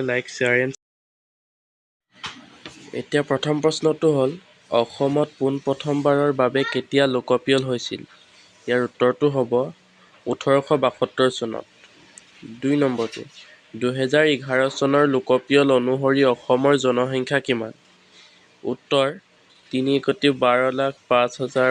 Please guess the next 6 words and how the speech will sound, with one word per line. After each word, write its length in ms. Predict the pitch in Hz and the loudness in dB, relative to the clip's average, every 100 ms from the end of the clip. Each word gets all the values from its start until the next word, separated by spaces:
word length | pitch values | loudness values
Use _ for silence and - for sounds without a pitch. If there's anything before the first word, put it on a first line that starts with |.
| 123 | 0
পাঁচশ 260 | 123 123 123 - - 143 156 - | 0 0 -2 -8 2 4 2 0
ছয়সত্তৰ 540 | 123 123 131 - 135 120 | 0 2 0 2 0 2
গৰাকী। 360 | 117 110 - 107 - - - - - - - - _ _ | 2 0 -6 -18 -20 -20 -20 -20 -20 -20 -20 -20 _ _
তিনি 200 | - 131 147 | -6 0 2
নম্বৰ, 280 | 139 120 110 - - _ _ _ - 117 | 2 0 -4 -4 -14 _ _ _ -2 -2
অসমৰ 440 | - 131 139 151 | 2 0 2 0